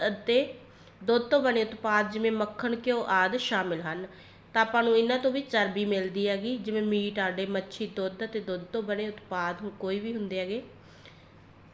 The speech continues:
ਠੀਕ ਹੈ ਜੀ, ਪਤਾ ਲੱਗ ਗਿਆ ਤੁਹਾਨੂੰ ਹੁਣ ਵੀ ਆਪਾਂ ਨੂੰ ਚਰਬੀ ਕਿੱਥੋਂ ਪ੍ਰਾਪਤ ਹੁੰਦੀ ਹੈ। ਤੇ importance of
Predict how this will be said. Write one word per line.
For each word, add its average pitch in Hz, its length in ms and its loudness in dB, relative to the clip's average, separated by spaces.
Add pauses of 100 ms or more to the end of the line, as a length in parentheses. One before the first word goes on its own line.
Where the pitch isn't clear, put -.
(760)
ਠੀਕ 233 200 -2
ਹੈ 269 120 6
ਜੀ, 285 100 2
ਪਤਾ 254 240 0
ਲੱਗ 233 180 6
ਗਿਆ 262 140 2
ਤੁਹਾਨੂੰ 269 300 2
ਹੁਣ 247 240 2
ਵੀ 233 180 0
ਆਪਾਂ 226 240 2
ਨੂੰ 214 80 -4
ਚਰਬੀ 214 380 0
ਕਿੱਥੋਂ 226 360 -6
ਪ੍ਰਾਪਤ 208 360 -2
ਹੁੰਦੀ 214 240 0
ਹੈ। 269 100 -2 (440)
ਤੇ 240 220 2
importance 226 640 2
of 220 60 0